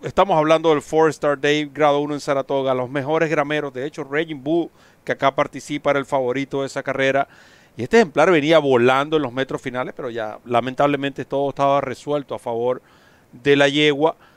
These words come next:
Cox y Rosario tienen treinta y cuatro por ciento de efectividad en las últimas cincuenta y cuatro veces, cincuenta y tres veces, perdón, que han hecho equipo.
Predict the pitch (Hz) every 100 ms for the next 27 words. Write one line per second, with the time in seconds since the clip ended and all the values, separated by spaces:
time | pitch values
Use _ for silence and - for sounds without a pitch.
0 | _ _ - 160 165 170 - - 151 143
1 | 139 123 139 - 147 147 160 151 147 147
2 | 139 139 131 127 143 160 180 165 143 -
3 | 127 110 - 139 139 143 131 123 117 123
4 | 123 139 151 113 120 123 131 123 - 123
5 | 127 123 135 135 131 131 127 143 135 -
6 | _ _ - 208 214 180 151 160 147 160
7 | - - 131 139 143 135 143 160 151 165
8 | 196 208